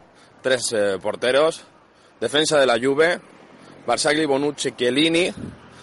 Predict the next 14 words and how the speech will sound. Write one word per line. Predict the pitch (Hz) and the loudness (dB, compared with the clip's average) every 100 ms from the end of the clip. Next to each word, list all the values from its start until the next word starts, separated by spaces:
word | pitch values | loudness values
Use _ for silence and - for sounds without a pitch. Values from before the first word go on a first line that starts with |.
| - - | -20 -12
también | - 117 143 139 | 0 2 4 4
iría | 127 135 127 | 4 4 4
Ranocchia, | 123 120 156 - 151 | 2 0 0 0 0
el | 143 | 0
capitán | 123 117 120 127 | 0 -4 -2 0
del | 127 | 0
Inter, | 143 160 160 127 | 0 0 0 2
que | 120 | 2
aún | 113 | 2
así | 110 - 127 | -2 0 2
ahora | 127 123 | 4 2
no | 120 | -2
es | 110 | -6
titular, | 120 107 123 160 - | -8 -6 0 0 0